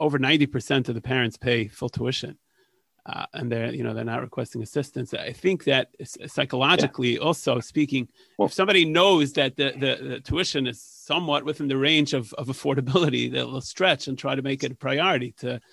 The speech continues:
Speaker 1: instead of going straight to scholarships.
Speaker 2: Similarly, similarly sized schools, um, their scholarship budgets are, uh, in the seven figures. Ours was less than a hundred thousand last year.
Speaker 1: Mm-hmm.
Speaker 2: So,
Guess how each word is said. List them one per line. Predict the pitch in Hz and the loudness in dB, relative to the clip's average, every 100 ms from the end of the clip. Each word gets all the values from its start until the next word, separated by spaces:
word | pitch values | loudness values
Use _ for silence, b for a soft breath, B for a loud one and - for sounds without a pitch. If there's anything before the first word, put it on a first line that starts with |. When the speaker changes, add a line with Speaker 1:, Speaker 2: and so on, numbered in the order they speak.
| b | b
Speaker 1:
instead | - - 151 139 | -10 0 4 4
of | 110 | 2
going | 143 135 | 2 2
straight | - 143 135 | 4 2 2
to | - | -2
scholarships. | - 175 131 117 - - _ _ _ _ | -2 2 2 -2 -12 -18 _ _ _ _
Speaker 2:
Similarly, | _ - 131 143 139 131 123 - - | _ 0 6 10 10 10 8 4 -10
similarly | - 123 131 123 113 110 | 2 4 6 6 4 0
sized | - 95 95 87 | 2 4 4 2
schools, | - - 90 78 71 - - _ _ _ _ _ _ - | -6 -6 -4 -2 -4 -8 -16 _ _ _ _ _ _ -4
um, | 78 73 73 73 73 69 | 0 2 0 0 -4 2
their | 87 | 4
scholarship | 87 - 85 90 - - | 4 6 6 6 2 2
budgets | 76 76 73 - - - 71 | 2 2 -2 -4 -8 -8 -2
are, | 71 71 71 69 71 - _ _ _ _ _ _ - | 2 2 2 0 -2 -6 _ _ _ _ _ _ -2
uh, | 78 73 71 71 69 - _ | 4 6 6 4 2 -4 _
in | 85 | -8
the | 76 | -2
seven | - 78 73 | 2 2 2
figures. | - 101 143 254 - - - _ - | 4 4 4 0 -2 -10 -20 _ 4
Ours | 92 98 92 | 6 8 6
was | 80 | 0
less | 85 85 | 0 0
than | 82 | -2
a | 71 | -4
hundred | 78 73 | -4 -4
thousand | 71 69 65 62 | -4 -2 -2 -6
last | 62 - - | -8 -8 -10
year. | - _ _ - | -14 _ _ -12
Speaker 1:
Mm-hmm. | 139 107 98 _ _ _ _ - | -10 -10 -12 _ _ _ _ -2
Speaker 2:
So, | - 82 80 78 76 | 6 8 8 8 6